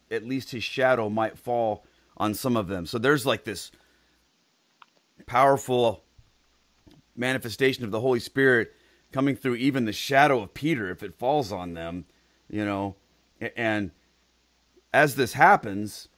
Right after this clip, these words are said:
you know, the, the council, the Jews, the, the high priest, the Sanhedrin, you know, they're, they're like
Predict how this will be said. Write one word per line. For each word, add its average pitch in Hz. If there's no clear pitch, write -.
you 120
know, 120
the, 113
the 101
council, 156
the 107
Jews, 135
the, 117
the 110
high 151
priest, 143
the 117
Sanhedrin, 127
you 110
know, 110
they're, 117
they're 143
like 123